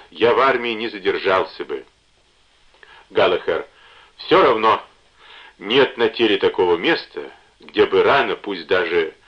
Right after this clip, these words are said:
стоящая миллион долларов, не принесла бы боль. Стэнли. Иногда мне кажется, что я согласился бы потерять ногу и на этом кончить.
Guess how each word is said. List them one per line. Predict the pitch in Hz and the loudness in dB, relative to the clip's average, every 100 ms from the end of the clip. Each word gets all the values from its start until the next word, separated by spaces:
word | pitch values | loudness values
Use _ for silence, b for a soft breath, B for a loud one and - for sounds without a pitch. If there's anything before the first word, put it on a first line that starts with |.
| b b | b b
стоящая | - - 185 175 165 - 165 | -16 2 6 6 2 -2 0
миллион | 160 160 151 135 | 2 2 2 4
долларов, | 117 82 76 - - _ b b b | 4 4 -2 -6 -16 _ b b b
не | 95 | -6
принесла | 98 90 82 - 82 | -4 -6 -6 -4 -4
бы | 78 | -4
боль. | 67 67 - _ _ _ _ _ - - | -6 -8 -8 _ _ _ _ _ -20 -8
Стэнли. | - 90 135 139 - B B B B B B | 0 0 0 -12 -14 B B B B B B
Иногда | 110 120 127 | 0 2 2
мне | 156 156 | 2 2
кажется, | 156 160 160 - | 2 0 -2 -10
что | 143 143 | -4 2
я | 135 | 2
согласился | 135 123 120 113 170 170 - | 2 0 0 0 -4 -6 -4
бы | 143 | -8
потерять | 139 131 123 127 120 - | -6 -6 -2 0 -2 -4
ногу | 110 117 90 80 | 0 0 0 -6
и | 87 | -6
на | 92 | -4
этом | 104 107 90 | -4 -4 -8
кончить. | - 92 82 - - - | -8 -8 -8 -10 -14 -18